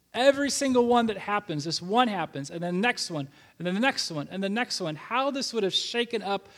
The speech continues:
their economy, their day-to-day life, their social structures, everything as these different things come.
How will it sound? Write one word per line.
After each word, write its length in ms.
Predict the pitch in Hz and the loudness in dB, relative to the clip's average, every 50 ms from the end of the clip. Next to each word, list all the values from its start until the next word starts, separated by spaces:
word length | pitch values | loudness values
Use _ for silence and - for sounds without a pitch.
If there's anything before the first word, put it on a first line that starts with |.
| - - - _ - | -20 -20 -18 _ -2
their 200 | 185 175 160 151 | 0 2 2 2
economy, 760 | 147 147 - - - 220 247 269 294 294 294 311 311 302 277 - _ _ _ _ - | 0 -2 -6 -4 0 2 2 4 4 4 2 2 0 -4 -6 -10 _ _ _ _ 0
their 100 | 185 175 | 0 2
day-to-day 480 | 165 190 196 190 185 160 151 151 147 | 4 4 4 4 4 2 2 0 0
life, 480 | 147 165 214 254 285 311 320 - - - - - _ _ _ | 2 2 4 6 6 4 4 0 -4 -10 -20 -20 _ _ _
their 140 | - 151 139 | -4 -4 -4
social 500 | - - - - 277 294 - - 302 285 | -4 -2 2 4 4 4 4 0 -2 -4
structures, 640 | - - - 277 277 - - - 277 277 269 247 - - _ _ _ _ _ _ _ _ - | -4 -2 -2 -2 -2 -2 -2 -6 -6 -6 -6 -8 -8 -12 _ _ _ _ _ _ _ _ -4
everything 720 | - 269 302 - - 285 226 185 - - 160 147 135 139 - - - | 2 2 2 4 4 2 0 0 -2 -4 -4 -4 -4 -6 -10 -12 -6
as 420 | 196 214 233 247 254 269 254 202 | -2 0 2 2 4 2 2 0
these 280 | - 240 240 226 214 - | 0 -2 -2 -2 -2 0
different 420 | - 220 208 214 208 196 175 170 | 2 0 0 0 0 -8 -6 -4
things 260 | - 185 180 175 - - | -4 -4 -4 -4 -6 -6
come. 320 | - 220 220 202 165 135 | -6 -6 -6 -6 -8 -12